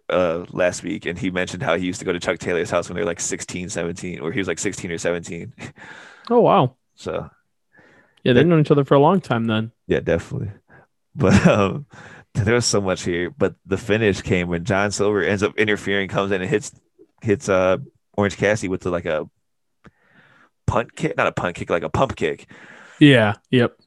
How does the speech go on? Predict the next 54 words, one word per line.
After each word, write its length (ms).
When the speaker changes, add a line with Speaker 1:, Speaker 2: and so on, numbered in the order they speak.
Speaker 1:
His 200
pump 240
kick 140
is 100
nasty 380
too. 100
He, 320
he, 140
like, 320
cranks 260
that 160
thing 180
up. 240
<laughs> 320
Speaker 2:
Yes, 160
he 120
does. 400
He 160
has 260
to. 220
<laughs> 800
Speaker 1:
And 460
after 320
that, 220
Cody 340
hits 120
him 60
with 80
the 60
crossroads, 500
and 80
apparently 540
he 120
didn't 200
see 100
the 80
interference. 460
I 60
don't 100
believe 240
that. 240
He, 160
he, 180
he 240
took 180
advantage 420
of 60
the 100
interference. 420
That's 160
what 60
I 60
think 180
happened. 380